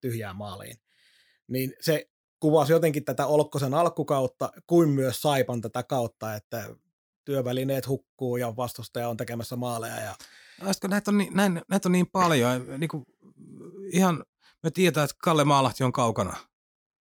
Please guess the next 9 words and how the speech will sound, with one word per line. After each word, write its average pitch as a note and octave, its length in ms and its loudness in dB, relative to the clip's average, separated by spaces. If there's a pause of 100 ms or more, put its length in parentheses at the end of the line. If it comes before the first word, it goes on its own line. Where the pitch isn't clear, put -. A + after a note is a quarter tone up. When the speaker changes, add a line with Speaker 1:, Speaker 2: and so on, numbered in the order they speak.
Speaker 2:
siitä, G2 320 0 (460)
mikä A#2+ 220 0
on A2 80 0
paras G#2+ 260 0
Kalle F#2 220 -8
Maalahti. F2+ 280 -14
Speaker 1:
Kyllä, F3+ 220 0
kyllä. A2 220 -6 (260)
Speaker 2:
Ö, A#2+ 240 -2